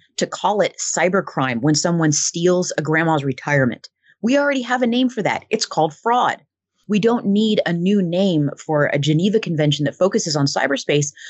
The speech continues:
because we already have a name for it, when someone engages in deception and destruction on foreign shores, when someone attacks a civilian population, when someone targets and destroys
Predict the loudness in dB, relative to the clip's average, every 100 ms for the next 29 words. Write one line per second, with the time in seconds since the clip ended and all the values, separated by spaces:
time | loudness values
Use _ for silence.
0 | -12 -4 0 2 2 0 0 2 2 2
1 | 0 0 0 0 -4 _ _ -2 0 2
2 | 2 0 0 0 2 0 0 -2 0 0
3 | 0 0 2 0 0 -2 0 0 0 -2
4 | 0 0 0 -2 -4 -2 0 2 2 0
5 | -2 -2 -2 -2 -2 0 2 2 -2 -6
6 | -6 -8 -8 -10 -6 -4 0 2 0 -4
7 | -20 -20 _ -4 -2 0 -2 0 -2 -2
8 | -2 0 0 0